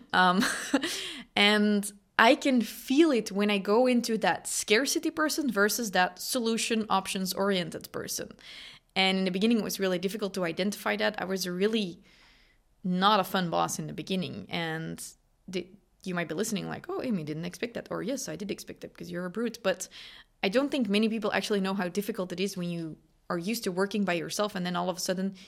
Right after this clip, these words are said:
you become <laughs> other people's boss and then turns out they don't do things exactly the way you <laughs> want them to. It's very weird in your brain. Um, because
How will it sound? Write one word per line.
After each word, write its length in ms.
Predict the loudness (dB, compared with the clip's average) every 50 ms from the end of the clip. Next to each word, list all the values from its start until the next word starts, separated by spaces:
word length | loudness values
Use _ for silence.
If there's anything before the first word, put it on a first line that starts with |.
| -18 _
you 80 | -6 -4
become 280 | -4 0 0 2 0 2
<laughs> 20 |
other 140 | 0 -2 -2
people's 440 | -4 -6 -10 -8 -10 -8 -8 -8 -6
boss 420 | -4 -2 2 2 2 2 0 -2
and 160 | -2 0 0
then 200 | 0 -2 -2 -4 -8 -12 -14 -14 -14 -14 -16 -16 -16 -2
turns 240 | 2 4 4 4 6
out 160 | 4 4 4
they 100 | 4 0
don't 320 | 2 2 4 4 4 6 4
do 160 | 4 0 2
things 260 | 4 4 4 4 4
exactly 480 | 0 -2 2 4 4 2 4 0 0 0
the 100 | 2 4
way 100 | 4 4
you 160 | 4 2 2 0
<laughs> 40 |
want 200 | -2 -4 -4 0
them 180 | 0 0 0 0
to. 180 | -2 -2 -4 -4
It's 220 | -6 -12 -12 -14
very 360 | 0 4 6 6 8 6 4 4
weird 400 | 2 2 4 4 4 2 2 0
in 100 | 0 0
your 160 | 0 -2 -2
brain. 420 | -4 -6 -4 -2 -2 -4 -4 -6 -6 -6 -4 -4 -6 -6 -6 -6 -6 0 4
Um, 360 | 6 6 6 6 4 -2 -2 0
because 420 | -2 0 4 4 2 2 2 -4